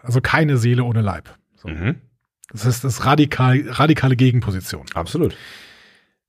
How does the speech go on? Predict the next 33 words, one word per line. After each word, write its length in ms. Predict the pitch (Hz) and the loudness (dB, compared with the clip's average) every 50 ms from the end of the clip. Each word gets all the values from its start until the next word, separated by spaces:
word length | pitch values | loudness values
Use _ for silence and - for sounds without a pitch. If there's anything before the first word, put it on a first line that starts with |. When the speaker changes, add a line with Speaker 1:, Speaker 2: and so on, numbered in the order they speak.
| _ _ - | _ _ -2
Speaker 1:
Und 140 | - 139 143 | 0 2 4
das 220 | 165 160 - - _ | 4 2 0 -6 _
führt 320 | - - - 170 220 240 - | -14 -2 4 4 4 4 4
sich 180 | - 180 - | 2 0 4
dann 180 | - 175 170 180 | 6 6 6 6
fort 420 | - - - 165 170 160 139 - | 2 4 4 4 6 4 4 2
durch 120 | 139 127 - | 0 0 0
die 120 | - 139 | -2 -2
gesamte 360 | 127 120 131 143 185 185 185 | 0 0 2 2 2 2 2
Philosophiegeschichte. 840 | 135 156 151 143 135 - - 156 147 131 113 - - 104 - - 117 110 | 0 2 0 0 0 -2 -2 -4 -2 -2 -2 -2 -2 -6 -6 -4 -6 -4
In 160 | 104 135 135 | -2 0 0
der 100 | 143 139 | 2 2
Neuzeit 560 | 135 135 139 170 175 180 - 139 135 139 123 | 2 4 4 4 2 4 2 2 2 2 2
gibt's 180 | - 135 - - | -2 -4 -2 0
dann 140 | 139 131 | 0 0
Descartes, 520 | 120 139 - - - - 104 104 110 113 - | 2 0 0 -2 -2 0 2 2 2 2 2
der 80 | 120 113 | 0 0
im 120 | 107 110 | 0 0
Prinzip 280 | - - 113 - 120 - | -2 -4 -4 -4 -4 -2
die 80 | 127 | 2
gesamte 320 | 117 123 120 127 120 - 120 | 4 4 4 2 2 2 4
neuzeitliche 640 | 117 123 127 123 - 123 120 113 - 117 - - 113 | 4 4 4 4 2 2 2 2 0 -4 -6 -6 -6
Philosophie, 480 | - 113 117 110 113 - - - 127 117 | -2 0 2 2 2 0 0 -2 -2 0
zumindest 360 | - 120 117 120 113 113 - | 0 0 2 2 2 2 2
in 60 | 113 | 2
Mitteleuropa, 480 | 117 113 - - 113 104 - - - 120 | 2 2 2 0 0 -2 -2 0 0 2
irgendwie 240 | 107 113 110 95 - | 2 2 2 0 2
anstößt 440 | 110 120 120 - - 110 110 - - | 2 2 2 2 2 0 0 2 0
und 80 | 117 - | -2 0
sagt 160 | 113 - - | 0 0 0
dann 120 | 117 101 | -2 -2
irgendwie, 240 | 113 113 101 107 - - - - - - - - - - _ | -2 -2 -2 -4 -6 -6 -10 -18 -16 -16 -16 -16 -18 -18 _
ja, 440 | - 107 101 160 180 196 208 202 185 | -4 0 2 4 6 6 6 4 4